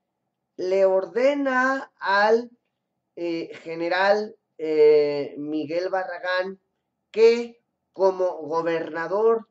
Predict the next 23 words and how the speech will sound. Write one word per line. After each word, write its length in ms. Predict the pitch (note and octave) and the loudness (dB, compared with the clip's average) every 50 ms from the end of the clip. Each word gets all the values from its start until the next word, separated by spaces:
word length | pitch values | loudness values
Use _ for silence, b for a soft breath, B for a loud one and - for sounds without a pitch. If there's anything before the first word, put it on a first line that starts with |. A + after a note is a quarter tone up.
| _ _ _ _ _ _ _ | _ _ _ _ _ _ _
de 180 | C3 D#3 D#3+ | -4 -2 -2
la 240 | D#3+ D#3+ D#3 D3+ - | 0 0 -2 -4 -6
provincia 600 | - D3+ D#3 D#3 E3+ F#3 F#3+ G3 F#3+ - G3+ F#3 | -6 -6 -4 -4 -4 -4 -6 -6 -8 -6 -6 -4
de 100 | F3+ F#3+ | -2 -2
Veracruz, 680 | F#3+ G3 G3 G3 G3 - A3 G#3+ G#3 G#3 G#3 - - _ _ _ _ _ _ _ _ _ _ _ | -2 -2 -2 -2 -4 -6 -6 -6 -6 -6 -8 -12 -20 _ _ _ _ _ _ _ _ _ _ _
inicie 920 | F3 G3 G#3+ A3+ C4 D4 D#4+ D#4 D#4 - - B3 B3 B3 B3 B3 - _ _ | -14 -12 -8 -8 -6 -4 -4 -6 -6 -8 -10 -4 -2 -2 -2 -4 -8 _ _
todo 260 | - A#3+ B3 B3+ C4+ | -8 -4 0 0 0
lo 160 | C#4 C4+ B3+ A3+ | 0 0 -2 -4
necesario 920 | A3 A3 - G#3 F#3+ - - G#3 G3+ G3 F#3 E3 D#3+ D3 C#3+ C3 C3 - _ _ _ _ _ _ _ _ | -6 -10 -12 -14 -20 -14 -2 -2 0 0 0 -4 -6 -8 -8 -10 -10 -14 _ _ _ _ _ _ _ _
para 260 | - F#3 F#3 F#3 F#3 F#3 | -4 -2 -2 -2 -2 -4
forzar 840 | - F3 F#3 F#3 F#3 - - - A3+ A#3 B3+ C#4 C#4+ - - - _ _ _ _ - | -8 -10 -10 -10 -10 -14 -10 -4 -2 0 2 2 0 0 -2 -12 _ _ _ _ -8
a 180 | - F#3 F#3 F3+ | -4 -2 -2 -2
los 340 | F3 F3+ F3 - - - G#3 | -2 -4 -8 -8 -10 -14 -14
últimos 500 | A#3 A#3 A#3 - B3+ B3 A3+ A3 G#3 E3+ | -14 -14 -12 -10 -10 -4 -4 -4 -4 -4
realistas 760 | F3 F3 E3+ F3 F3+ G3+ G3+ F#3+ - - E3+ D#3+ E3 - - _ | -6 -6 -6 -6 -8 -12 -16 -18 -14 -6 -6 -6 -6 -6 -16 _
ocupantes 920 | - D3+ D3+ _ D3 D3 - - F3 E3+ F3+ F3+ F#3 E3 - F#3 F#3 D#3+ | -18 -18 -18 _ -20 -20 -16 -8 -6 -6 -6 -6 -8 -10 -10 -12 -12 -10
del 140 | D3 C#3+ C3 | -12 -14 -14
castillo 360 | _ C#3+ C3+ _ D3 D3+ E3 | _ -20 -20 _ -16 -16 -16
de 60 | E3 D#3+ | -16 -14
San 160 | D#3 C#3+ C#3 | -16 -18 -16
Juan 240 | _ D3+ D3+ D3+ C#3+ | _ -10 -8 -8 -8
de 60 | C#3 | -8
Ulúa 540 | C#3+ D3+ E3+ G3 G#3 G#3 F#3+ F3 F3 F3+ | -10 -10 -12 -10 -8 -6 -6 -6 -6 -8